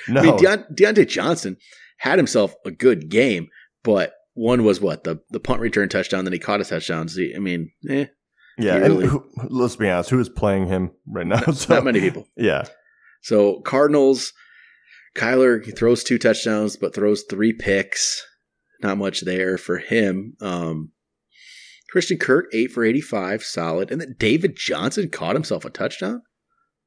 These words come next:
Speaker 2: Hey,
Speaker 1: <laughs>
Speaker 2: look,
Speaker 1: He's
Speaker 2: look
Speaker 1: still
Speaker 2: at,
Speaker 1: playing?
Speaker 2: look at him. Look at him go.
Speaker 1: <laughs>
Speaker 2: He's not retired yet.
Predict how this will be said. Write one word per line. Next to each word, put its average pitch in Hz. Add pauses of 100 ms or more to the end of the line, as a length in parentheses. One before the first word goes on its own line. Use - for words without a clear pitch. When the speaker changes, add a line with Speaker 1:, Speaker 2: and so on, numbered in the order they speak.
(140)
Speaker 2:
Hey, 208
Speaker 1:
<laughs> -
Speaker 2:
look, 180
Speaker 1:
He's 139
Speaker 2:
look 196
Speaker 1:
still 139
Speaker 2:
at, -
Speaker 1:
playing? -
Speaker 2:
look 113
at 101
him. 85
Look 95
at 113
him 101
go. 82 (140)
Speaker 1:
<laughs> -
Speaker 2:
He's 127
not 151
retired 87
yet. 82